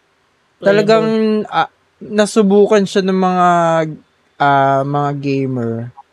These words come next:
Speaker 2: Kaya talagang well-received siya. Sabi pa
Speaker 1: Hmm.
Speaker 2: nga dito na nung August, naging ano siya,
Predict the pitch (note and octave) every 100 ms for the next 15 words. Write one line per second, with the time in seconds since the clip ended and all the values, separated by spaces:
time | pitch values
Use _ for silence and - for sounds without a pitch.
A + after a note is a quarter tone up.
0 | _ F#3 G3+ G#3 G#3 G3+ G3 G3 F#3+ F#3
1 | F3+ F3 F#3+ F#3+ F3 F3 F#3 D#3 C3 -
2 | C#3+ C3 - _ _ _ _ _ _ G3+
3 | G3 G3+ D#3+ G#3+ G#3 G3+ G3 F#3+ F3 D3+
4 | D3 E3 E3 E3 D#3 - - F#3+ F#3+ -
5 | F#3 F#3 D#3+ C3+ C3+ - - - - _
6 | _ _ _ _ _ _ _ _ - F#3+
7 | F#3 G#3 G3+ F#3+ D#3+ E3+ F3+ E3+ C#3